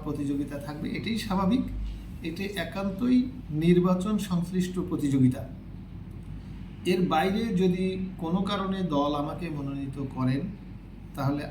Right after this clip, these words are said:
আমি দলের নেতাকর্মীদের সাথে নিয়েই নির্বাচন বৈতরণী পার হতে চাই। আর যদি আমাকে মনোনীত না করেন, তাহলে আমার দল যাকেই মনোনীত করবেন, আমি সর্বাগ্রে সকল নেতাকর্মীর সাথে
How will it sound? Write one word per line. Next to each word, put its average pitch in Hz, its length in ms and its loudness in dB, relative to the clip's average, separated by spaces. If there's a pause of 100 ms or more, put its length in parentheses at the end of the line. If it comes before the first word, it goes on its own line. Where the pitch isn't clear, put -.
আমি 143 300 -2 (640)
দলের 139 300 4
নেতাকর্মীদের 139 720 -2
সাথে 131 420 -4
নিয়েই 143 340 4
নির্বাচন 147 560 0 (800)
বৈতরণী 160 500 6
পার 160 260 2
হতে 175 180 -2
চাই। 180 240 0 (760)
আর 139 220 2 (160)
যদি 180 300 8 (240)
আমাকে 185 480 -4
মনোনীত 160 460 0
না 147 300 0
করেন, 135 300 0 (760)
তাহলে 156 280 2
আমার 170 380 0
দল 156 180 0 (100)
যাকেই 143 320 4
মনোনীত 208 400 8
করবেন, 127 420 4 (560)
আমি - 200 -2
সর্বাগ্রে 180 680 -2
সকল 180 400 -4
নেতাকর্মীর 143 640 -2
সাথে 156 240 -4